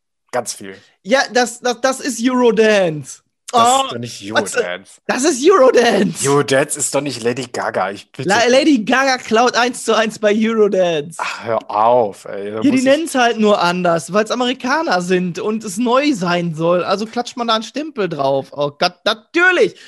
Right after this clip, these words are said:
Speaker 1: Guck mal, da bin ich einmal Fan von einem, einer Popkünstlerin und du redest mir das jetzt madig. Das kann ich
Speaker 2: Das
Speaker 1: nicht
Speaker 2: mach
Speaker 1: so
Speaker 2: ich
Speaker 1: lassen.
Speaker 2: nicht. Das ist, die
Speaker 1: <laughs>
Speaker 2: hat echt coole, tanzbare Pop-Tracks. Das ist, das ist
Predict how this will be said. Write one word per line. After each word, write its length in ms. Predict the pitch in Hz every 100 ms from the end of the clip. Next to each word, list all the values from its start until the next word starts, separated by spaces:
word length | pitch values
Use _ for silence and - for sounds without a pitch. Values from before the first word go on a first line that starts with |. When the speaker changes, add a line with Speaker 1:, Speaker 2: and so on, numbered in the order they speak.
| - -
Speaker 1:
Guck 100 | 139
mal, 40 | 143
da 60 |
bin 120 | 147 175
ich 240 | - - -
einmal 560 | - - 240 202 180
Fan 300 | - 147 170
von 260 | 156 156 151 -
einem, 540 | 135 208 214 185 - _
einer 220 | 143 165
Popkünstlerin 1000 | - 156 - - 120 - 113 107 120 147
und 160 | 139 123
du 140 | 135
redest 300 | 131 139 127
mir 60 | 127
das 160 | 123
jetzt 160 | 123 -
madig. 500 | 110 123 143 107 -
Das 160 | 127
kann 120 | - 202
ich 60 |
Speaker 2:
Das 100 | 220
Speaker 1:
nicht 60 | 226
Speaker 2:
mach 140 | 339
Speaker 1:
so 60 | 415
Speaker 2:
ich 40 | 302
Speaker 1:
lassen. 120 | 294
Speaker 2:
nicht. 320 | 277 240 -
Das 140 | 226
ist, 240 | 247 233 180
die 140 | 240
Speaker 1:
<laughs> 0 |
Speaker 2:
hat 160 | 262 - -
echt 260 | 311 302 _ _ 196 -
coole, 480 | 294 302 277 196
tanzbare 800 | - 262 277 285 277 269 269 262 262 - - _ -
Pop-Tracks. 720 | 311 - - 302 247 180 -
Das 240 | 208 190
ist, 220 | 208 175
das 140 | 214 214
ist 300 | 254 -